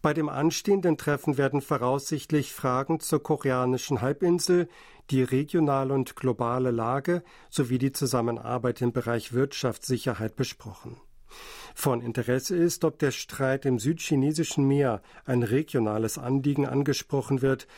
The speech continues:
weil das trilaterale Gespräch am Rande eines asian-Treffens stattfindet. Angesichts der zunehmenden Unsicherheit in den Lieferketten im Nahen Osten aufgrund des Konflikts zwischen den U S A und dem Iran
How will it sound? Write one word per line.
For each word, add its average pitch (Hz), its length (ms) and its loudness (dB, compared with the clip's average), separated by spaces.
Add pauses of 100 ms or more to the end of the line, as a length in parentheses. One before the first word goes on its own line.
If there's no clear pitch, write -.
(260)
weil 127 140 0
das 120 200 -2
trilaterale 127 720 0
Gespräch 135 520 -2
am 131 100 2
Rande 139 300 0
eines 135 240 0
asian-Treffens 120 920 -2
stattfindet. - 840 -10 (2000)
Angesichts 160 880 0
der 131 240 2
zunehmenden 160 680 2
Unsicherheit 139 920 -2
in 127 120 0
den 113 200 0
Lieferketten 135 720 -2
im 120 100 2
Nahen 117 240 0
Osten 135 560 0 (440)
aufgrund 143 500 0
des 139 180 -2
Konflikts - 680 -2
zwischen 123 380 0
den 127 160 0
U 147 160 0
S 143 160 2
A 127 60 2
und 113 180 0
dem 113 120 0
Iran 120 460 0